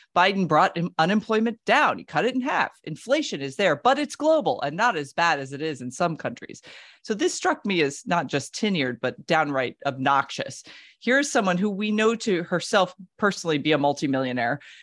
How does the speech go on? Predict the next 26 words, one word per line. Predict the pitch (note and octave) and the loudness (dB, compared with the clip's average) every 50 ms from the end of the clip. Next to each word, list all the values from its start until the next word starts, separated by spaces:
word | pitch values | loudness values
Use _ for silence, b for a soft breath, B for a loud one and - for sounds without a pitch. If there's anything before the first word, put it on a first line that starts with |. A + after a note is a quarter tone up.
| B B B | B B B
um, | - D3+ D3 C#3 C3+ C3+ - - | 2 4 4 4 2 -2 -6 -4
who | E3+ F3 E3 | -4 -2 0
was | E3 D#3 - | 0 -2 2
infamously, | - G#3 G#3+ G#3 - A#3 F#3 E3 D#3+ - - E3 D#3 D3 C#3+ C#3+ - - | 2 4 4 4 4 2 2 2 0 0 0 -2 -2 -2 -2 -4 -6 -2
uh, | - C#3+ C3 B2 | -2 0 0 0
shown | C3+ - - F#3 D#3+ D#3 D3+ C#3+ | -2 0 0 2 2 2 2 0
during | D3+ D3+ D3 C#3+ C3+ | 0 0 0 0 0
the, | C#3 C3+ B2+ - - - - | -2 -4 -4 -4 -8 -8 -6
during | D#3+ D3+ D3+ D3 | -2 -2 -2 -2
the | C#3+ | -2
pandemic, | C3+ F3 D3+ C#3 C3 D3 C#3 C#3+ C#3 C3 - - | -2 0 0 2 2 2 2 2 0 -4 -4 -4
like, | C#3+ C3+ B2+ - _ _ | -4 -4 -4 -4 _ _
you | - D3 | -4 -2
know, | C3 C3 C3+ - - | -2 -2 -2 -4 -4
enjoying, | - D#3+ D#3+ C3+ D#3 E3 E3 D#3+ D#3 D3 C#3+ C#3+ C3 - | -4 -4 -2 0 2 4 4 4 4 2 2 -2 -4 -4
chowing | - G3 F3+ E3 D#3 D3+ D3+ | 0 2 4 4 4 2 2
down | D3+ D3 D3 C#3+ | 2 2 2 0
on | C#3 C#3+ | 0 -2
her | D#3+ C#3+ C3+ | -4 -6 -6
extremely | C3 - - - F#3+ F#3+ F3 D#3+ D3 | -8 -10 -10 -2 0 0 2 2 0
expensive | C#3 B2+ - - - D#3 D3 D3 C#3 - D3 B2 | 0 -2 -4 -6 -2 -2 -2 -2 -2 -4 -6 -4
novelty | C3+ C#3+ C#3 C#3 C#3 C3+ - - C3+ A2+ | 0 2 2 2 0 -2 -4 -2 -2 0
ice | C3 C#3 C3+ | 0 -2 -2
cream | - - C3+ C3 A#2+ | -4 -6 -6 -6 -4
treats. | - C3+ C3 C3+ C#3 - - B B B B B B B B - | -4 -4 -4 -4 -6 -8 -12 B B B B B B B B 2
Um, | D3 C#3 C3 C3 A#2 | 4 4 2 0 -4